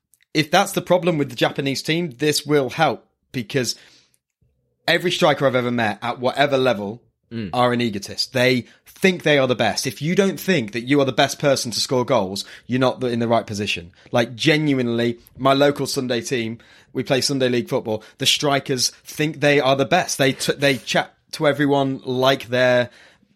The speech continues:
Speaker 1: like they're Messi, like they're, uh, Ronaldo. They think that, "Oh yeah, I, I, just give me the ball, I'll score, I'll put," you know, whatever. They're, they're, they're that, they're arrogant, they're confident, and, you know, you get some people who do it in a nice way. I'm not saying they're all arseholes,
Speaker 2: Mm.
Speaker 1: but they are,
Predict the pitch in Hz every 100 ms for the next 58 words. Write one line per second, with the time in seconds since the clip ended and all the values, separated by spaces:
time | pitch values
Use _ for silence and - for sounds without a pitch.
0 | - - 147 - - 147 143 135 139 127
1 | 123 - 90 117 135 - 135 127 120 -
2 | 120 117 117 123 117 104 95 104 104 143
3 | 135 127 117 - 113 - 131 131 127 123
4 | 120 107 127 - 131 156 - 143 135 120
5 | 123 123 113 113 - 123 113 110 - 123
6 | - 120 107 107 107 139 123 95 90 117
7 | 131 131 117 127 120 117 139 - - -
8 | 135 120 - 143 151 151 151 196 202 _
9 | _ - 151 - 254 220 156 170 226 247
10 | 214 226 151 196 - 175 147 - - _
11 | _ - 175 160 151 151 139 135 131 131
12 | 120 92 95 110 127 156 135 120 117 123
13 | 117 113 135 143 - - 143 - - 120
14 | 76 151 139 139 147 151 147